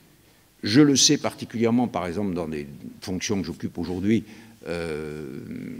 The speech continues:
pour, euh, le public de la musique savante, mais je peux en dire autant, dans un autre domaine dont je m'occupe, pour la prise en compte de la,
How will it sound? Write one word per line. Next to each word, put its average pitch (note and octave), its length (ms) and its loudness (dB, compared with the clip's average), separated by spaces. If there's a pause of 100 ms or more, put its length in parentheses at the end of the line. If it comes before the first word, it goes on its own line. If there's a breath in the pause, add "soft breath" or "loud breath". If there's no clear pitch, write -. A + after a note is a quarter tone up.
(680)
pour, G2+ 400 2
euh, E2+ 320 2 (460)
le F2 100 -4
public F#2+ 640 0
de E2+ 80 0
la F2+ 120 4
musique F#2 400 2
savante, A#2 560 4 (540 soft breath)
mais B2 100 6
je D#3 120 6
peux E3 140 -2
en E3+ 120 4
dire D3 200 4
autant, D3+ 400 2 (680)
dans D#2+ 200 -4
un F2 100 0
autre G#2 220 2
domaine F2+ 340 2
dont E2 100 -2
je D#2 100 -6
m'occupe, F#2 460 -2 (600 soft breath)
pour D3 440 6
la G2+ 140 2
prise C3 340 2
en A#2 100 6
compte C#3 520 -2 (180)
de G#2+ 140 -2
la, A2 340 4